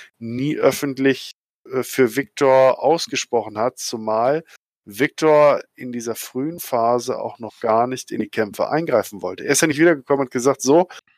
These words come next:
jetzt hole ich mir meinen Thron wieder", sondern es musste was passieren, dass er überhaupt, äh, sich wieder in den, in diesen Krieg,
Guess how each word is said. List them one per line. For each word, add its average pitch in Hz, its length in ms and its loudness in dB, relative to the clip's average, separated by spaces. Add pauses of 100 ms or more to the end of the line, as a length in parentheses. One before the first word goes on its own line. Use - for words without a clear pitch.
(140)
jetzt 143 400 2
hole 160 160 4
ich - 120 -4
mir 143 80 -4
meinen 120 220 -2
Thron 160 400 -2
wieder", 120 320 2 (320)
sondern 123 320 0
es - 140 -6
musste 180 640 2
was 120 400 -2 (100)
passieren, 170 960 -2 (420)
dass 127 400 2
er 135 440 4
überhaupt, 127 920 0
äh, 131 520 0
sich 127 260 -8
wieder 131 180 0
in 123 80 -6
den, 123 300 -4
in 123 120 -10
diesen 117 340 -10
Krieg, - 300 -8